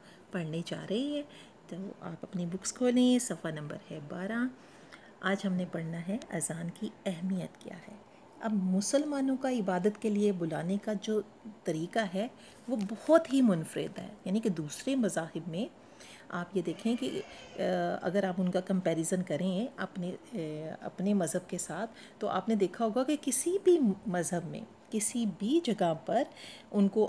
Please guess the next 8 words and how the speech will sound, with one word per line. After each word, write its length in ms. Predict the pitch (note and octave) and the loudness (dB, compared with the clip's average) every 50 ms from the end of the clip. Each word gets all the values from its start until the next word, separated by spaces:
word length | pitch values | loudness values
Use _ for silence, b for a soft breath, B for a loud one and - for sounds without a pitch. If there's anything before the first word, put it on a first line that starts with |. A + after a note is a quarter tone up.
| - F3 | 2 0
अपनी 240 | - G3 F3 G3+ G3 G#3 | -2 0 0 0 0 0
इबादत 580 | F#3+ D#3+ D3 E3 D#3 D#3 D3+ A3 B3 B3 - | -2 -2 0 0 0 0 2 0 0 0 0
के 120 | - A#3 G3 | 0 2 2
लिए 240 | F3 E3 E3 D#3+ | 2 2 0 -2
बुलाने 440 | D#3 D3+ E3 D3+ D3+ D3 D3 D3+ D#3 D3 | -2 -2 -2 -2 -2 -2 -4 -6 -8 -6
के 140 | D3+ D3 | -6 -6
लिए 360 | D3+ D3 D#3 E3 G3 B3+ C#4 C4+ - B B B B B B B B - G#3 | -6 -6 -4 -2 0 0 0 -2 -6 B B B B B B B B -6 -2
ये 200 | E3+ G#3 A#3+ | 0 0 0